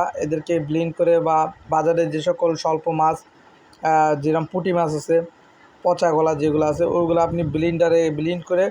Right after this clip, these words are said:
এদেরকে খাবার হিসেবে দিতে পারেন। যদি কারোর এই সকল শোল মাছ লাগে, অবশ্যই আমাদের সাথে যোগাযোগ করবেন। আমরা সারা বাংলাদেশে এই সকল শোল মাছগুলো ডেলিভারি করতেছি। আর প্রতি পিস এখন বর্তমান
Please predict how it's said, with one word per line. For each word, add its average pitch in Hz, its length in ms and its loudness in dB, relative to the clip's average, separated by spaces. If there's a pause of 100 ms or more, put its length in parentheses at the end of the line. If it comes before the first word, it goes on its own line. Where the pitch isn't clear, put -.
(340)
এদেরকে 156 360 -2 (440)
খাবার 160 220 2
হিসেবে 175 260 0
দিতে 147 240 -2
পারেন। 123 320 0
যদি 147 220 -4
কারোর 165 320 0
এই 170 120 -2
সকল 170 220 0
শোল 170 180 0
মাছ 165 180 -2
লাগে, 165 260 0 (520)
অবশ্যই 151 360 -2
আমাদের 151 240 -2
সাথে 165 180 -4
যোগাযোগ 156 340 -2
করবেন। 170 340 0
আমরা 156 160 -2
সারা 156 220 -4
বাংলাদেশে 151 540 -4 (500)
এই 170 120 0
সকল 180 240 2
শোল 165 200 0
মাছগুলো 156 320 0
ডেলিভারি 151 400 0
করতেছি। 160 480 -6
আর 156 140 2 (160)
প্রতি 185 320 -6
পিস 175 180 -4
এখন 175 220 0
বর্তমান 170 460 -2